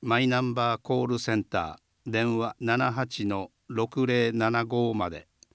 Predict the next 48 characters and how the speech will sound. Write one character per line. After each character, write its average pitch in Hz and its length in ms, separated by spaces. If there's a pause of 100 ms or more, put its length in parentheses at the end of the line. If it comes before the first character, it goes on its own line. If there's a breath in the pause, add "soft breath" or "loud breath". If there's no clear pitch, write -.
(1040)
九 - 140
月 147 280
四 127 140
日 120 300
金 131 320
曜 104 320
十 131 320
八 123 260
時 135 140
か 107 140
ら 95 260 (160)
六 120 260
日 117 380
日 107 360
曜 110 220
は、 95 240 (420 soft breath)
戸 123 140
籍 147 340
関 139 280
係 117 220
の 104 140
証 107 280
明 120 180
書 117 160
の 113 120
発 104 280
行 113 240
が 107 220
で 95 140
き 110 100
ま 107 100
せ 104 160
ん。 101 140 (1000 soft breath)
シ - 200
ス - 80
テ 151 120
ム 151 120
改 135 240
修 151 200
作 127 200
業 127 180
の 110 140
た 95 120
め、 95 220 (140)
期 - 120
間 120 260
中 120 200
は 110 320